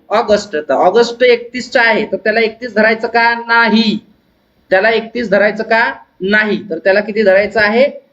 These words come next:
त्याला पंधरा धरायचं आहे. बघा, पंधराच. का बरं पंधराच? कारण पंधरा ऑगस्ट हाच आपल्याला इथपर्यंत उत्तर पाहिजे आहे. पंधरा ऑगस्ट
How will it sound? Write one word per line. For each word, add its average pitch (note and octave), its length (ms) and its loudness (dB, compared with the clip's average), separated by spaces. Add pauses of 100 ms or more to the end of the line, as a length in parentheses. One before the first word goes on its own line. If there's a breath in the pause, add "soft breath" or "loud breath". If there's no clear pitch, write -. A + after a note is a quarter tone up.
(160)
त्याला G3+ 240 2
पंधरा G3+ 420 0
धरायचं E3 440 0
आहे. C3 80 2
बघा, D3 220 2
पंधराच. F3+ 520 0
का F#3+ 180 0
बरं C4 180 0
पंधराच? A#3 380 0
कारण C4+ 260 2
पंधरा A#3+ 300 2
ऑगस्ट B3 440 -2
हाच G#3+ 180 -2
आपल्याला G3 420 0 (300)
इथपर्यंत A3+ 500 0
उत्तर G#3+ 360 2
पाहिजे F3 320 0
आहे. E3 180 -2
पंधरा D#3+ 280 0
ऑगस्ट A2 440 -4